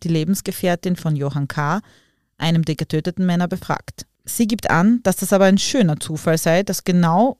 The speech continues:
Ernst Karl ihren Lebensgefährten und seinen Komplizen gestellt hatte, denn die beiden kannten sich zuvor schon viele Jahre. Doch nicht nur das. Sie gab an, dass ihr Lebensgefährte von einem Polizisten eine Waffe geschenkt bekommen habe und auch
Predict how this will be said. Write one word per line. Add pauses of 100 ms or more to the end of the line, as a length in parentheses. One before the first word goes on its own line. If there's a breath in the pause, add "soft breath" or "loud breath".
(120)
Ernst
Karl
ihren
Lebensgefährten (100)
und
seinen
Komplizen
gestellt
hatte, (360 loud breath)
denn
die
beiden
kannten
sich
zuvor
schon
viele
Jahre. (560 loud breath)
Doch
nicht
nur
das. (160)
Sie
gab
an,
dass
ihr
Lebensgefährte
von
einem
Polizisten
eine
Waffe
geschenkt
bekommen
habe (380 loud breath)
und
auch